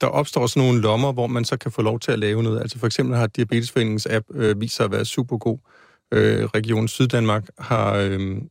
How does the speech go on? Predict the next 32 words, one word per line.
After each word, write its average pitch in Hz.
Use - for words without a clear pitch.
lavet 120
en 107
akuthjælps-app, 117
hvor 117
man 117
kan 113
se 117
ventetid 117
på 123
skadestuer 113
og, 104
øh, -
skadeklinikker 113
i 110
Region 107
Syddanmark, 110
som 117
nu 117
resten 117
af 120
Danmark 113
har 110
set, -
"Wow, 110
det 120
ser 123
godt 117
nok 110
fedt 120
ud, 123
det 123
her. 117